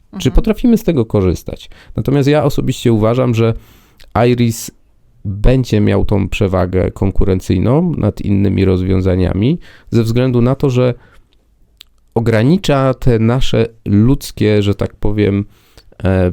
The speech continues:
Speaker 1: problemy,
Speaker 2: Mhm.
Speaker 1: tak? Czyli jeżeli ja mam sztuczną inteligencję, która w jakiś sposób mnie wspiera, tak? Czyli przechodzimy od tego elementu, gdzie, e, ta sztuczna inteligencja jest tylko analizatorem,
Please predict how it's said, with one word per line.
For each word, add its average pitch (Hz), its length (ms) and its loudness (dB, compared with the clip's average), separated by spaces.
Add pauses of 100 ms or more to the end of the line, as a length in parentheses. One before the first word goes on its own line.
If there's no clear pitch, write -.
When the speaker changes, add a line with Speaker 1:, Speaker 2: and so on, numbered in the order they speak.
Speaker 1:
problemy, 104 440 6 (340)
Speaker 2:
Mhm. 214 80 -6
Speaker 1:
tak? 139 220 -2
Czyli 113 240 -2
jeżeli 117 300 0
ja 139 140 2
mam 120 280 0
sztuczną - 440 -2
inteligencję, 95 720 -2 (420)
która 131 440 0
w 117 60 -4
jakiś 143 380 -2
sposób - 600 0 (140)
mnie 120 200 2
wspiera, - 580 -2 (120)
tak? - 320 -4
Czyli 104 260 0
przechodzimy 117 580 0
od - 200 -4
tego 107 300 0
elementu, 104 560 0
gdzie, 95 380 0 (440)
e, 85 280 0
ta - 140 -2
sztuczna - 380 -2
inteligencja 101 920 0 (240)
jest - 280 0
tylko 117 320 -2
analizatorem, 98 920 0